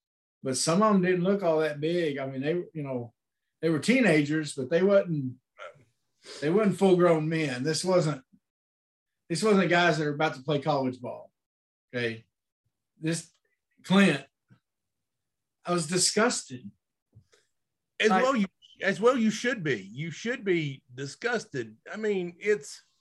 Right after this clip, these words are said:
Speaker 2: A A U basketball. Them, them refs are probably getting twenty bucks a game or so. You know, they're not
Speaker 1: Yeah.
Speaker 2: out there trying to cheat anybody. At the end of the day, they're human. They're gonna make mistakes.
Speaker 1: And it's
Speaker 2: I mean,
Speaker 1: just a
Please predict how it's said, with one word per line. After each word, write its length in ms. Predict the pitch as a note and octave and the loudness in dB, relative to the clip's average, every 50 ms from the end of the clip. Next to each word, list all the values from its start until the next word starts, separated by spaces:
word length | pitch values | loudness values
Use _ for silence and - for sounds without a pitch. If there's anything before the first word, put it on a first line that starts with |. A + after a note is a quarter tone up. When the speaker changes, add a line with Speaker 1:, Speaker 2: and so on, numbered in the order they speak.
| _ _ _ _ _ _ _ _ _ _ _ - | _ _ _ _ _ _ _ _ _ _ _ -2
Speaker 2:
A 60 | - A3 A#3+ | 0 0 0
A 40 | B3 | 0
U 100 | A3+ G3+ | -2 -2
basketball. 560 | D#3+ D#3+ D#3 D#3 D#3+ D#3+ D#3 - D#3 C#3+ C3+ | 0 2 4 4 4 2 0 0 0 0 0
Them, 260 | C#3 E3+ F#3 F#3 E3+ D#3+ | 0 0 -4 -4 -8 -10
them 180 | E3 F3+ F3+ F3+ | -10 -8 -6 -2
refs 240 | G3+ G3+ G#3 F3 D3 | 0 2 2 2 0
are 60 | D3+ | -4
probably 280 | - D#3+ D3+ D3+ D3 C#3+ | -4 0 0 0 2 2
getting 240 | C#3+ C#3+ C3+ B2+ | 2 0 0 -2
twenty 280 | - - D#3 D3 D3 D3 | -4 -6 -4 -2 -2 0
bucks 300 | C3+ C#3 C3+ C3 C3 - | 2 2 0 0 0 -4
a 40 | B2+ | -4
game 320 | A2+ A#2+ A#2+ A#2+ A#2+ A2+ | -2 0 0 0 0 -2
or 80 | A2 G#2 | -4 -6
so. 440 | - - G#2 F#2+ F#2 E2 D2+ - - _ _ | -8 -8 -8 -8 -8 -10 -12 -14 -18 _ _
You 120 | A#2+ B2+ | -4 -2
know, 160 | B2+ B2+ B2 B2 | 0 0 0 2
they're 140 | C#3+ D3+ | 2 2
not 180 | E3+ F3 F3+ F3+ | 2 2 4 4
Speaker 1:
Yeah. 80 | F3 E3 | 4 4
Speaker 2:
out 100 | D#3+ C#3+ | 4 2
there 140 | - C#3+ C3 - _ - | 0 -4 -4 -4 _ -4
trying 300 | D3 C#3 C#3+ C3+ B2+ A#2+ | -2 0 0 0 0 -2
to 100 | G#2 - - _ _ _ _ _ _ _ _ _ _ _ _ | -6 -12 -16 _ _ _ _ _ _ _ _ _ _ _ _
cheat 240 | - - G3+ F#3 D#3+ | -6 -4 -2 0 0
anybody. 560 | D3 C3+ B2+ B2 A2+ A2+ A#2 A#2 C3+ D3 D#3+ | 0 0 0 0 0 2 2 2 2 2 0
At 100 | E3 D#3+ | -2 -2
the 80 | G3 A3+ | -4 -2
end 100 | A3+ G#3+ | -2 -2
of 160 | G3+ G3 F#3+ | -2 -2 -2
the 60 | G#3+ | -2
day, 360 | A3+ A#3 A3+ G#3 G3 E3+ D3 - _ _ _ _ _ _ _ _ - | -2 0 0 0 -2 -4 -8 -10 _ _ _ _ _ _ _ _ -6
they're 160 | F#4 F4 E4+ | -4 -4 -2
human. 600 | D#4+ D#4+ E4 F4 F4+ F4+ F4 F4 D#4 A3+ D#3+ - - _ _ _ _ _ _ _ _ _ _ _ _ _ _ _ _ _ _ _ _ _ _ _ _ - | -2 0 0 0 0 2 2 2 2 2 0 -4 -8 _ _ _ _ _ _ _ _ _ _ _ _ _ _ _ _ _ _ _ _ _ _ _ _ -4
They're 180 | F4 F4+ D#4+ | -2 -2 -2
gonna 240 | D4+ E4+ E4+ E4 D#4+ D4+ | 0 0 0 0 -2 0
make 300 | D4 D4+ D4+ D#4+ C#4+ C#4+ | 0 0 0 0 0 -2
mistakes. 1080 | D4 D4 C#4+ - - - C#4+ C#4+ D4+ D#4 E4 D4+ B2+ - _ - - - - - - - _ _ _ _ _ - - _ _ _ _ _ _ _ _ _ _ - | -6 -6 -6 -6 -6 -6 -4 -2 -2 -2 -2 -4 -4 -8 _ -18 -18 -18 -18 -18 -20 -20 _ _ _ _ _ -20 -20 _ _ _ _ _ _ _ _ _ _ 2
Speaker 1:
And 120 | F3 F#3 | 4 4
it's 160 | A3 G3+ - C3 | 4 4 2 0
Speaker 2:
I 20 | |
mean, 60 | B2+ - - | -4 -4 -4
Speaker 1:
just 400 | - A#3+ B3 B3+ G#3 - - - | 0 2 2 2 2 0 -6 -6
a 140 | E3+ D#3 D3+ | -6 -6 -6